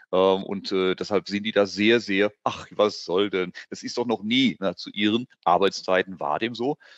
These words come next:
Aber auch hier gilt das Gummiband, je länger es gespannt wird, umso heftiger schnalzt es zurück.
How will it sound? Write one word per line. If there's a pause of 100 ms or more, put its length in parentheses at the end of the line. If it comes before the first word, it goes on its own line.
(160)
Aber
auch
hier
gilt
das
Gummiband, (160)
je
länger
es
gespannt
wird, (120)
umso
heftiger
schnalzt
es
zurück.